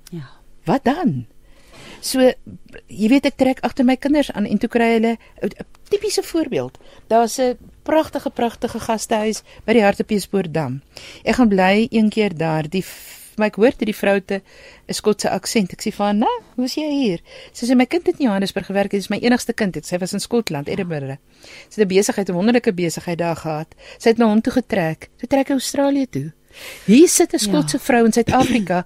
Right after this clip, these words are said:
Speaker 2: <clears throat> en sy het nie die geld en hulle wil haar nie toelaat in die land. Verstaan jy? So, d-, d-, dit is nie, hierdie is nie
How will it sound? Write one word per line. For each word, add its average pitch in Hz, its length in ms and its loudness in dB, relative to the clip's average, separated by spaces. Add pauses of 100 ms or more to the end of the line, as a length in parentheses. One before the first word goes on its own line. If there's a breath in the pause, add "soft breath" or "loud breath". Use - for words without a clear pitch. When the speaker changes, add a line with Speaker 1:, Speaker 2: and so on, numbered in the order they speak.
Speaker 2:
<clears throat> - 120 -20
en 208 100 -2
sy 247 80 4
het 233 80 4
nie 311 220 4
die 302 80 -2
geld 233 300 -2
en 220 60 2
hulle 202 220 -2
wil 202 120 -4
haar 202 100 -2
nie 220 140 -2
toelaat 180 360 -4
in 156 80 -4
die 160 100 -6
land. 147 240 -10 (1300 loud breath)
Verstaan 247 560 0
jy? 320 240 -6 (240 soft breath)
So, - 240 -6
d-, 208 460 -2
d-, 247 560 -12
dit 175 420 0
is 294 200 -2
nie, 359 180 -4 (180)
hierdie 233 280 4
is 285 180 -8
nie 392 160 -8